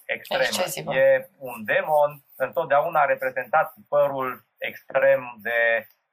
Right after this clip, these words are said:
Speaker 1: lung. Îi acoperă tot corpul foarte adesea până la, până la călcâie. Deci, cumva, părul este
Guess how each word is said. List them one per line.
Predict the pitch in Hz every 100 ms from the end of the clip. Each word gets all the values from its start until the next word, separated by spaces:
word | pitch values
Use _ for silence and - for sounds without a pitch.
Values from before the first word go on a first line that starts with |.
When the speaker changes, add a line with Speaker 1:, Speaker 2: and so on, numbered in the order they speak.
| 120
Speaker 1:
lung. | 135 117 95
Îi | 120 120
acoperă | 110 180 180 139 139 131 131 -
tot | 165 - _
corpul | 185 208 - 131
foarte | 156 160 -
adesea | 123 160 170 170
până | 170 156 139
la, | 131 127 131 127 127 120 -
până | 127
la | 127 117
călcâie. | 123 110 - 113 92 - _ -
Deci, | 131 -
cumva, | 120 123 156 170 170 -
părul | 170 175 147 131 143 147
este | - -